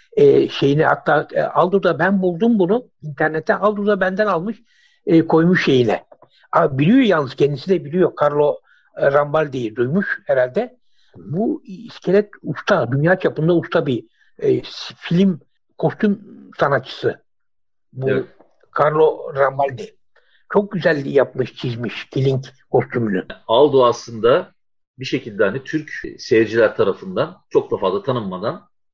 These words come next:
Speaker 2: aramızdan ayrıldı.
Speaker 1: Aynen.
Speaker 2: Ee,
Speaker 1: Ayrıldı, ayrıldı.
Speaker 2: ben, ben yine de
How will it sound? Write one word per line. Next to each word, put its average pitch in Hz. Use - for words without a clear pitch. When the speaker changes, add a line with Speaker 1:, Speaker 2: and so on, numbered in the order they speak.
Speaker 2:
aramızdan 110
ayrıldı. 113
Speaker 1:
Aynen. 147
Speaker 2:
Ee, 101
Speaker 1:
Ayrıldı, 139
ayrıldı. 120
Speaker 2:
ben, 117
ben 120
yine 185
de 185